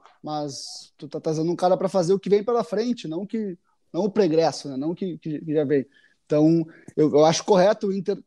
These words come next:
querer conhecer melhor os profissionais, é, que ele avalia e que ele tem como, como candidatos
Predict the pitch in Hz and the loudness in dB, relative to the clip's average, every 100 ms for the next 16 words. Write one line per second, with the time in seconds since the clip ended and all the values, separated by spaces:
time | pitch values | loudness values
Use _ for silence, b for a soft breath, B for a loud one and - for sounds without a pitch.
0 | _ - 170 190 202 214 202 - 202 220 | _ -6 0 0 2 -2 -2 -4 -4 -2
1 | 190 185 - 165 - 165 151 156 147 - | -2 -2 -6 -14 -12 -10 -8 -8 -10 -18
2 | _ _ _ - 143 131 131 - 156 151 | _ _ _ -18 -14 -14 -12 -6 -2 0
3 | 151 151 147 160 160 147 139 - - 139 | 0 2 4 4 4 0 -4 -4 -8 -8
4 | 139 151 135 151 135 151 151 151 139 147 | -6 -6 -4 -8 -6 -6 -2 -2 0 2
5 | 160 165 185 - | 2 0 -4 -6